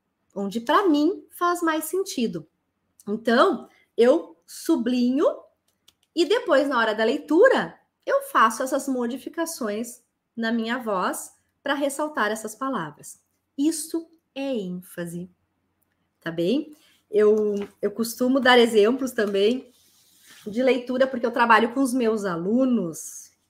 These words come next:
lá da Band, os meus repórteres e apresentadores, que eu treino desde dois mil e sete, eu treino as notícias com eles. E assim como eles podem dar uma notícia de uma forma muito reta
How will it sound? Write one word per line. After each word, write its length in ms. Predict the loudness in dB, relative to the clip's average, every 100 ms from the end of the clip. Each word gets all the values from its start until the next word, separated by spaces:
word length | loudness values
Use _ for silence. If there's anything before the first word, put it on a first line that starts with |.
| _ _ _
lá 160 | -8 -8
da 140 | -6
Band, 400 | -6 -2 0 2 0 -4 -16 _ _ _ _
os 80 |
meus 200 | -12 -12
repórteres 880 | -10 -12 -10 -4 0 0 -2 -4 -8
e 20 |
apresentadores, 800 | -8 -8 -10 -10 -10 -6 -2 -2
que 100 | -4
eu 60 | -10
treino 340 | -6 -6 -6
desde 280 | -6 -6 -4
dois 180 | -6 -8
mil 120 | -10
e 40 | -12
sete, 560 | -12 -8 -8 -8 -16 _ _ _ _
eu 140 | -6 -4
treino 300 | -2 -2 -2
as 100 | -2
notícias 580 | -2 2 2 2 -4
com 160 | -6 -6
eles. 500 | -4 -6 -8 -12 -18 _ _ _ _ _ _
E 240 | -12 -6 -4
assim 220 | -4 -4
como 140 | 0
eles 100 | 0
podem 260 | 2 2 4
dar 160 | 2 2
uma 160 | 2
notícia 680 | 0 -2 -4 -2 0 0 -4
de 80 | -4
uma 100 | -6
forma 280 | -6 -6 -4
muito 260 | -4 -4
reta 560 | 0 0 2 2 0 0